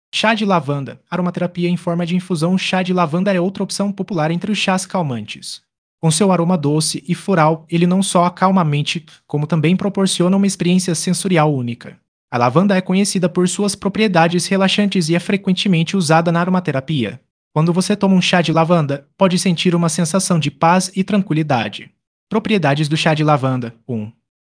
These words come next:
reduz a ansiedade, ajuda a diminuir os níveis de estresse. Dois, melhora o sono, acalma a mente, facilitando o sono. Três, aroma relaxante. O cheiro da lavanda tem um efeito calmante.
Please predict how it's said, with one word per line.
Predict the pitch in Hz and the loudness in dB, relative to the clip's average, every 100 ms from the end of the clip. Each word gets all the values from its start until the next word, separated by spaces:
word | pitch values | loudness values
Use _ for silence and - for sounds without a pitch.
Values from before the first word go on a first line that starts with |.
| _ | _
reduz | 185 170 208 | 0 2 2
a | 156 | 2
ansiedade, | 156 170 156 135 143 143 - - | 2 0 2 2 2 0 -8 0
ajuda | 165 156 180 | 2 2 2
a | |
diminuir | 160 160 160 170 170 | 2 2 2 2 2
os | 190 | 2
níveis | 165 165 143 | 2 2 2
de | 156 | 0
estresse. | - 147 110 - - - _ _ _ - | 0 -2 -2 -4 -10 -14 _ _ _ 2
Dois, | 156 120 - - _ _ _ | 2 2 -2 -8 _ _ _
melhora | 175 170 147 151 | -2 2 2 2
o | |
sono, | - 151 123 117 _ | -2 -2 -4 -8 _
acalma | 170 185 185 | -4 0 0
a | 190 | 0
mente, | 139 123 - | 0 -2 -6
facilitando | - - 165 185 190 175 185 | -8 -4 -2 0 -2 0 -2
o | 190 | -2
sono. | - 135 110 113 - _ _ _ | -2 -4 -4 -10 -18 _ _ _
Três, | 208 135 - - _ _ _ | 2 2 2 -4 _ _ _
aroma | 156 160 180 | 0 2 2
relaxante. | 180 185 - 139 120 - - - | 0 0 0 -2 -2 -8 -10 -8
O | |
cheiro | 135 170 165 | -2 -2 0
da | 151 | 0
lavanda | 151 139 156 180 | 0 0 0 -2
tem | 170 143 | -2 -2
um | 131 | -2
efeito | - 156 156 | -2 -4 -2
calmante. | 143 143 123 110 - - | -4 -2 -4 -4 -8 -12